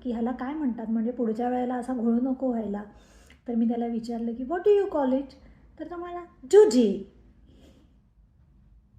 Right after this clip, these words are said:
आई गं, म्हणजे एवढं मला हसू आलं की आपण बॉटल गड करतोय आणि ही लोकं आता ह्याला दुधी म्हणतायत.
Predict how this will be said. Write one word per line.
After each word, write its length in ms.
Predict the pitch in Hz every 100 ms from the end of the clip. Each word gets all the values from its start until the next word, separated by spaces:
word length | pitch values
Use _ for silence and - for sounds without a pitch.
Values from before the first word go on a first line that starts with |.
| _ _ _ _ - 554 - - -
आई 160 | 254
गं, 500 | 226 208 220 240 285 269 - - - - _ -
म्हणजे 340 | 233 294 -
एवढं 320 | 247 220 208 285
मला 220 | 320 294
हसू 340 | 277 240 -
आलं 300 | 269 247 240
की 300 | 262 269 285 320 - -
आपण 340 | 202 202 285
बॉटल 360 | 285 247 247 269
गड 120 | 269
करतोय 320 | 269 262 262
आणि 220 | 269 240 269
ही 280 | 214 226
लोकं 220 | 269 277 294
आता 140 | 285
ह्याला 220 | 277 277
दुधी 260 | 285 262 262
म्हणतायत. 480 | 285 240 202 185